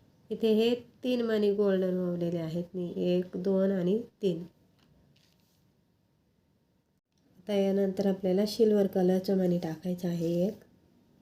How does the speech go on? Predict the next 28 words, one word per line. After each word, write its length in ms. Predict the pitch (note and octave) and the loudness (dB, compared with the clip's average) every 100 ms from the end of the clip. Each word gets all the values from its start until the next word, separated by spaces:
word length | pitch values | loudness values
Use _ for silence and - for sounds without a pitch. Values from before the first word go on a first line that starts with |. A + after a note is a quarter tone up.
| _ _ _ _ _ | _ _ _ _ _
मध्ये 460 | F#3+ F#3 F3+ F#3 F#3 | -4 -2 2 2 2
एक 140 | F#3 - _ _ - | 0 -4 _ _ -6
काळा 320 | F#3 F3 F3 | -4 -2 -2
मोठ्या 400 | F3+ F3+ F3+ G3 | -2 -4 -2 -4
साईजचा 520 | - G3 F#3+ - A#3 C#4 - _ _ _ _ _ _ _ _ _ - | 0 2 2 -2 -8 -8 -14 _ _ _ _ _ _ _ _ _ -10
आणि 240 | F#3 G3 | -4 -2
सिल्वर. 480 | G#3+ - G#3 F3+ E3+ | -2 2 2 2 0
हे 180 | F3 F3 | -2 -2
बघा, 200 | E3+ E3+ | -2 -4
अशा 220 | E3+ F#3 | -8 -10
पद्धतीने 560 | - E3+ F3 E3+ F3+ G#3+ - _ _ _ _ _ | -10 -8 -6 -4 -2 -4 -8 _ _ _ _ _
हे 200 | G#3 G#3 | -6 -4
सिल्वर 400 | G#3 A#3+ G#3+ G#3+ | 0 2 4 4
मण्यांमुळे 600 | G#3+ G#3 G3 G3 G3 G3 G3 | 4 2 2 2 2 0 -2
खूप 340 | A3+ G#3+ - | -4 -8 -6
छान 220 | A3 G#3+ | -2 2
दिसतं 320 | G#3 G3 G3 F#3 | 2 0 0 0
मंगळसूत्र, 640 | F3+ F3 F3 F#3+ - G3 A#3 - _ _ _ _ - | 0 0 -2 -4 -2 -2 -2 -6 _ _ _ _ -4
त्याला 240 | G3+ G3 | -2 0
चमक 480 | F#3+ A3+ G#3+ G#3 G#3 | 0 2 2 2 2
असते. 360 | F#3+ F3+ - F3+ | 0 0 -4 -2
हे 140 | F3+ | 0
बघा, 200 | F#3 F#3+ | -2 -4
असं 180 | F3+ G3 | -4 -6
फिरलं 440 | - G#3+ G3+ G#3+ | 0 0 2 2
की 120 | G#3+ | 0
ते 160 | A3 G#3+ | 0 0
चमकतं. 680 | G#3+ A3 G#3 G3+ G3+ - E3+ | 0 0 0 -2 -6 -10 -10